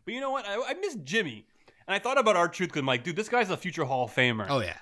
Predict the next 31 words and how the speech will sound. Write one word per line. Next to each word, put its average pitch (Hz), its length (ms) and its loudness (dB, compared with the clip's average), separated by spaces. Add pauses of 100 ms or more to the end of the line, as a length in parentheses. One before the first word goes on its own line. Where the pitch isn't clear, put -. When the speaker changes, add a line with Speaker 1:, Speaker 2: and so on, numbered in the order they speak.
(120)
Speaker 1:
And 151 80 6
I - 20 10
was 156 100 6
like, 165 120 8
I - 260 -10
was 160 40 0
like, 170 80 -2
"Who's 311 260 6
gonna 285 180 4
induct 196 360 4
this 139 160 -4
guy? 151 260 -4
Who's 220 140 -6
gonna 330 100 0
go 226 220 2
on 220 80 2
stage?" 139 480 2
Speaker 2:
Fucking 123 360 -2
Speaker 1:
I, - 20 0
Speaker 2:
Jimmy. 120 360 2
Speaker 1:
I, 214 160 4 (160)
I 226 80 8
think 254 220 2
it's 277 100 2
gonna 233 140 4
be 208 100 4
Carmella, 143 640 6
right, 180 140 4
at 165 80 -2
this 180 100 -4
point. 208 380 0